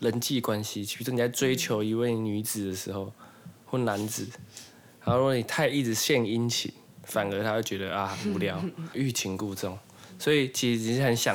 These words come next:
Speaker 1: 受那个过程。
Speaker 2: 对，但是也有人很喜-，比较喜欢直接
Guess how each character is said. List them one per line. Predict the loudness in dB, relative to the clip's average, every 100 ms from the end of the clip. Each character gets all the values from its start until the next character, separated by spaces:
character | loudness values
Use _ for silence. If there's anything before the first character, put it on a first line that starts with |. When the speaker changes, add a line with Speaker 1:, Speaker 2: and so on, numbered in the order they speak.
| 2
Speaker 1:
受 | 2
那 | 2
个 | 2
过 | 0 0
程。 | -2 -6 -10 -12 -8
Speaker 2:
对， | -4 -2 -2
但 | 0 2
是 |
也 | 4 4
有 | 4
人 | 2
很 | 2 0
喜-， | -2 -2
比 | 0
较 | 0
喜 | 0 -2
欢 | -2 -4 -4
直 | -4 -6
接 | -2 0 0 -2